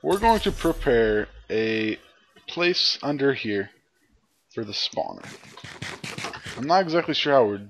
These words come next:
gonna do it. I didn't plan this one out too, too much. I just decided I wanted it in this mountain. So I think we, let's go in from here. The thing is, we want it nearby so that they'll spawn.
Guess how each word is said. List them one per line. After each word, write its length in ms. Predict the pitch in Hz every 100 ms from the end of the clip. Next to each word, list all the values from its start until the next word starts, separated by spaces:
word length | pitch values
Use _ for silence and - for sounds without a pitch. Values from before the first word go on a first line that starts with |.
| 120
gonna 140 | 113
do 140 | 120 202
it. 100 | - _ 113
I 80 |
didn't 280 | 113 147 -
plan 220 | - 151
this 180 | 139 -
one 140 | 127 113
out 220 | 120 - _ -
too, 320 | 135 120 120 _ -
too 120 | 131
much. 400 | 143 170 - - - - - - _ -
I 80 | 120
just 220 | 131 -
decided 440 | - 139 135 131
I 80 | 120
wanted 340 | 120 127 127 123
it 80 | 123
in 140 | 147 151
this 240 | 139 -
mountain. 480 | 110 113 98 98 90
So 320 | - 113 107
I 60 | -
think 200 | - 202
we, 160 | 214 160
let's 200 | 151 -
go 160 | 302 339
in 80 | 165
from 180 | 127
here. 380 | 101 123 110 98 _ _ - - - -
The 60 | 123
thing 220 | 208 208
is, 160 | 190 160
we 100 | 165
want 220 | 175 156
it 60 |
nearby 800 | 127 131 151 147 117 113 180 190 - _
so 320 | - - 135
that 300 | 123 123 117 - 113
they'll 140 | 113
spawn. 500 | - - - 127